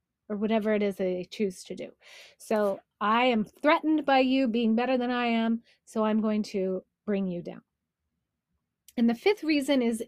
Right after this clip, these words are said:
it's a learned behavior. This is where you can turn the reflective mirror on yourself. Not saying that you're the mean girl,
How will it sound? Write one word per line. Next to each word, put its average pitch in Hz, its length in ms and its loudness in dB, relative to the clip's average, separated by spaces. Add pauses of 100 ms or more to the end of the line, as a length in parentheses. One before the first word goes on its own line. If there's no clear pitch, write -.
it's 214 200 -4
a 202 60 0
learned 190 500 -4
behavior. - 640 -12 (800)
This 370 180 6
is 370 140 8
where 302 100 6
you 254 200 6
can 220 240 2
turn 247 640 -2 (140)
the 226 480 2
reflective 233 580 -2
mirror 202 360 0
on 196 240 -6
yourself. 185 540 -6 (680)
Not 247 240 -4
saying 277 260 0
that 247 100 2
you're 247 220 2
the 214 80 0
mean 233 280 4
girl, 175 380 -6